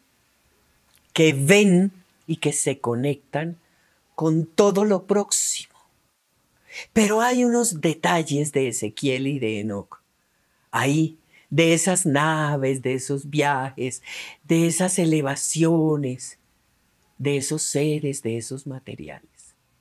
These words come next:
Y quiero citar una frase de Enoc ahí, que dice:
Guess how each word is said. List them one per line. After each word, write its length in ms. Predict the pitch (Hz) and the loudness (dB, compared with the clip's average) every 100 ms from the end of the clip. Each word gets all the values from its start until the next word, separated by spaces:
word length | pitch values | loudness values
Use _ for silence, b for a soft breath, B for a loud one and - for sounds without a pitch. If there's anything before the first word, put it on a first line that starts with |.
| _ _ _ _ _ _ _ _ _ _ _ _ _ _ _ _ _ _ _ _ _ | _ _ _ _ _ _ _ _ _ _ _ _ _ _ _ _ _ _ _ _ _
Y 120 | 151 | -6
quiero 340 | - 151 139 | 2 2 4
citar 460 | 151 160 - 131 127 | 2 -2 0 -2 0
una 340 | 143 147 151 - _ _ | -2 -2 -4 -8 _ _
frase 480 | 147 139 135 139 131 | -2 -2 -2 -4 -6
de 220 | 131 117 104 | -6 -4 -4
Enoc 420 | 110 117 - - _ _ _ _ _ _ _ - | -6 -8 -12 -20 _ _ _ _ _ _ _ -12
ahí, 400 | 104 113 127 _ _ _ _ _ _ _ _ _ _ _ _ _ | -8 -6 -8 _ _ _ _ _ _ _ _ _ _ _ _ _
que 160 | 107 | -8
dice: 540 | 110 127 - 131 131 | -6 -6 -4 -4 -6